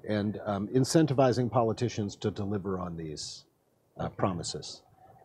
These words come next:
Speaker 2: A-, another question, a last question I have, has to do with the exit referendum, the referendum that's going to be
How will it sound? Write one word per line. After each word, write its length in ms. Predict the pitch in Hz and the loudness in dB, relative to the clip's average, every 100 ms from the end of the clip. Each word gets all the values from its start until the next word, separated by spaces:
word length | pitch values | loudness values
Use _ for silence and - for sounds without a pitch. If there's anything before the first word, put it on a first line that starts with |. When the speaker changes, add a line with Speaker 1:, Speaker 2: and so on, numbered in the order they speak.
| - | 0
Speaker 2:
A-, 80 | 170 - | 0 4
another 280 | 214 226 | 8 8
question, 400 | - 196 180 180 | 10 10 10 8
a 40 | 139 | 10
last 220 | 147 151 | 8 8
question 280 | 151 139 127 | 2 2 2
I 80 | 123 | 4
have, 220 | 135 131 139 | 4 2 0
has 180 | 160 - | 0 4
to 100 | 170 | 8
do 140 | 170 | 10
with 260 | 160 151 139 - - - - - - - | 10 10 8 2 -20 -20 -20 -20 -20 -8
the 480 | 135 139 139 139 - - _ _ _ - | 4 8 10 8 6 -6 _ _ _ 6
exit 420 | 208 - - 127 | 6 6 0 2
referendum, 680 | 131 139 135 120 107 113 113 | 4 4 4 2 2 -2 2
the 100 | 151 | 4
referendum 400 | 165 180 190 202 180 151 | 6 6 6 6 4 2
that's 240 | 143 - | -2 -10
going 300 | - 175 170 | 2 4 4
to 120 | - | 2
be 360 | 143 165 175 | 2 6 6